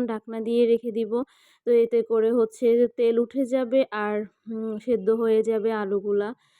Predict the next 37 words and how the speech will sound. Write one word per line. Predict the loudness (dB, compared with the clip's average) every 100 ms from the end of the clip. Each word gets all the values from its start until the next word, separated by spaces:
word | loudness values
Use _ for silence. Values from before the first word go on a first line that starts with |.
| _ -2
তো | 2
যেহেতু | 4 2 2
চিংড়ি | 2 4 4 4
মাছ | 2 0
আমি | -2 -2 -2
খুব | 0 0
একটা | 0 -2 -4
ভালো | -2 2 4
করে | 4 0 0
ভাজি | 0 -2 -2
নাই, | -2 -2
আর | 0 2
এগুলো | 2 2 2
হচ্ছে | 0 -4 -2 0 0 -4
সামুদ্রিক | -6 -6 -4 -4 -4 -6
চিংড়ি, | -4 -4 0 0
সেজন্য | 0 -4 -4 -6 -4
হচ্ছে | -4 -4 -2
একটু | -2 0 -2
পানি | -2 -4 -4
দিতেই | -4 0 2 2
হবে, | 0 -4 -6 -8 _ _ -4
না | 0 2
হয় | 2
চিংড়িগুলো | 2 2 2 2 2 2
অনেক | 0 0
বেশি | 0 0 -2 -4 -6 -8
পরিমাণে | -4 -4 -2 -4
শক্ত | -4 -6 -4 -4
থেকে | -2 -2 -2
যাবে। | -2 -6 -8 -12 _ _ -4
তো |
আমি, | 0 2 4 4 2
উম, | 0 0 2
এখানেও | 0 0 0 0 2 2
এখনও | 0 0 2 4 2
জ-, | 0